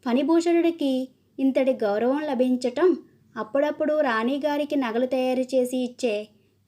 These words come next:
సాంబశివాచారి అనే స్వర్ణకారుడికి అసూయ పుట్టించింది. అతడు చేస్తున్న నగలలో అంత నాణ్యత ఉండటం లేదని రాణిగారు లోగడ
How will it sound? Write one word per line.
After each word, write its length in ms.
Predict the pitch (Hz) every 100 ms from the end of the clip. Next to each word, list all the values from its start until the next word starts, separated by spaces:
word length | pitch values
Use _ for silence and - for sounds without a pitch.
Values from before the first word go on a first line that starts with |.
| -
సాంబశివాచారి 1040 | 226 240 302 311 285 277 269 262 247 247
అనే 200 | 247 240
స్వర్ణకారుడికి 1040 | 240 214 202 240 262 254 240 226 285 392 - _
అసూయ 360 | 247 247 262 247
పుట్టించింది. 840 | 320 262 - 254 240 226 190 170 - _ _ _ _ _ _ _ _
అతడు 280 | 254 311 311
చేస్తున్న 680 | 320 277 214 233 320 311 349
నగలలో 680 | 320 247 269 277 262 247 247 -
అంత 180 | 247 247
నాణ్యత 500 | 269 226 196 240 277 294
ఉండటం 340 | 226 226 254
లేదని 600 | 254 247 226 233 220 214 - -
రాణిగారు 640 | 226 208 262 320 320 302
లోగడ 360 | 294 240 196 247